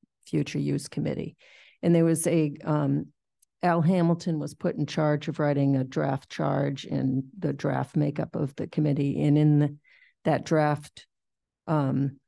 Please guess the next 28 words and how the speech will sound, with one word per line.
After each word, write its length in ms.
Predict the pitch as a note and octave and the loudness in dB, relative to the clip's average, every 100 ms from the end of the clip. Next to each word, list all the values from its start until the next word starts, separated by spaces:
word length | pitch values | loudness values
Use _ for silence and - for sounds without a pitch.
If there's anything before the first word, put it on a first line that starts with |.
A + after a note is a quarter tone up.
| _ _ _ | _ _ _
committee 340 | - F3+ D#3+ D#3+ | 2 4 4 4
make, 320 | E3 D#3+ - _ | 2 2 -6 _
makeup, 480 | F3+ E3+ E3+ C#3 B2+ | 2 2 2 -2 -2
there 120 | D#3 | -2
was 320 | D3+ D#3 D3+ E3 | 0 -2 -4 -4
an 60 | |
appointee 560 | C#3+ - D3+ D3 D3 D3+ | -6 -4 -2 -2 -4 -8
from 300 | - D3 D3 | -6 -4 0
the 280 | C#3+ C#3 C#3 _ _ _ _ A#3+ | 0 0 -4 _ _ _ _ -10
planning 380 | - E3+ D3+ D3+ | 0 2 4 2
board, 440 | D3 D#3 C#3 D#3 - _ _ _ _ _ | 0 -2 -2 -4 -8 _ _ _ _ _
which, 420 | G3 C#3 - - - | 0 0 -2 -10 -4
um, 600 | D#3 C#3 C3+ C3+ B2+ - _ _ _ _ _ _ _ _ _ _ _ _ _ _ - | 0 2 2 2 0 -8 _ _ _ _ _ _ _ _ _ _ _ _ _ _ -14
during 340 | - E3 D#3 D#3 | 0 2 4 4
the 100 | D3 | 0
discussion 680 | C#3 C#3 - C#3+ - D#3+ C#3+ | -2 -6 -2 -2 -2 -2 -2
of 120 | C3+ | -4
the 80 | C#3 | -6
board, 380 | D3 C#3+ C#3+ | -2 0 0
they 220 | C#3+ C3+ C3 | -2 -4 -4
removed 580 | E3+ D#3 D#3 D#3 D3 - | -4 -2 0 0 -2 -8
the 100 | - | -10
planning 440 | C#3 - C#3 C3 C3 | -8 -4 -2 0 -2
board. 420 | C3 B2+ C3+ C#3 - _ _ _ _ _ _ _ _ - | -4 -4 -4 -6 -12 _ _ _ _ _ _ _ _ -2
And 160 | E3 | 2
they 120 | D3+ D3+ | 4 4
also 360 | C#3+ C#3+ E3 | 2 0 0
removed 600 | D3+ D3 C#3+ C#3+ C#3+ C#3 | 0 2 2 2 0 -4